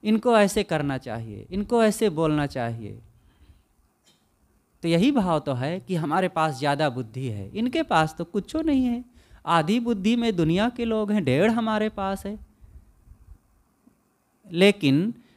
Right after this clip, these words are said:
अगर हम दुखी हो रहे हैं, अगर हम चंचल हो रहे हैं, अशांत हो रहे हैं, मानसिक जलन में व्यथित हैं, तो कहाँ डेढ़ बुद्धि है?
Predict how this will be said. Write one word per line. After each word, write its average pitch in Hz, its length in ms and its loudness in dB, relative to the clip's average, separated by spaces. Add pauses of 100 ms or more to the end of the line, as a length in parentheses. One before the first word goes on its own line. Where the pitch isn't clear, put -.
(140)
अगर 240 320 4
हम 240 280 4
दुखी 180 380 2
हो 196 220 6
रहे 156 300 2
हैं, 110 340 -8 (520)
अगर 208 300 0
हम 226 220 2
चंचल 190 500 2
हो 190 180 2
रहे 147 300 -2
हैं, 110 340 -12 (920)
अशांत 220 600 0
हो 185 180 2
रहे 156 300 0
हैं, 127 280 -8 (1500)
मानसिक 208 540 2
जलन 208 340 4
में 247 260 0
व्यथित 180 440 -2
हैं, 131 260 0 (1120)
तो 214 80 -6
कहाँ 220 300 -4
डेढ़ 160 220 2
बुद्धि 127 340 -4
है? 107 180 -6